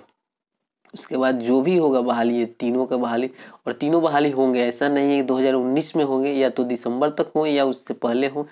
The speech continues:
लेकिन अगर लोकसभा चुनाव से पहले कोई तीनों में से एक बहाली नहीं होता है तो ऐसे समय के अनुसार देखा जाए तो ये तीनों में से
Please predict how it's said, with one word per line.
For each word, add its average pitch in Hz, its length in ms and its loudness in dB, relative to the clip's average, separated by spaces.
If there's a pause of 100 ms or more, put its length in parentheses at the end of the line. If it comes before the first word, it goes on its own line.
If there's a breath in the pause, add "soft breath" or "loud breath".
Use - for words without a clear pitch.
(320 loud breath)
लेकिन 127 540 0
अगर 147 240 2
लोकसभा 147 480 0
चुनाव 139 360 0
से 135 120 -6
पहले 131 240 2
कोई 151 360 -2
तीनों 143 340 0
में 147 100 0
से - 200 -8
एक 123 200 -6
बहाली 123 300 -2
नहीं 123 420 -2
होता 127 300 -2
है 113 120 -2
तो 110 140 -10
ऐसे 143 360 -6
समय 147 400 -2
के 165 100 -4
अनुसार 151 300 -2
देखा 139 260 -4
जाए 143 120 -2
तो 143 140 -8
ये 139 60 -4 (100)
तीनों 139 240 -2
में 151 100 -2
से 147 220 -8